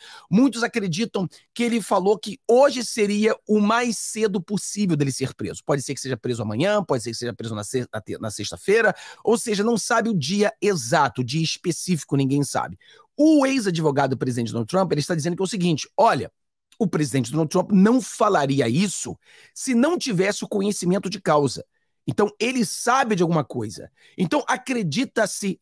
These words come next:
alguns especialistas nos Estados Unidos, que a polícia de New-, Nova York entrou em contato com a segurança, que é o Secret Service do presidente Donald Trump, para organizar essa prisão.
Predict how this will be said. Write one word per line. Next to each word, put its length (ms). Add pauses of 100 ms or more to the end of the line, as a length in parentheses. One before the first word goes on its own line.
alguns 340
especialistas 680
nos 160
Estados 320
Unidos, 360 (320)
que 280 (640)
a 80
polícia 460
de 120
New-, 220
Nova 260
York 380
entrou 380
em 120
contato 800
com 160
a 60
segurança, 720 (240)
que 80
é 40
o 40
Secret 420
Service 540
do 100
presidente 440
Donald 180
Trump, 240 (380)
para 320
organizar 960 (100)
essa 480 (320)
prisão. 400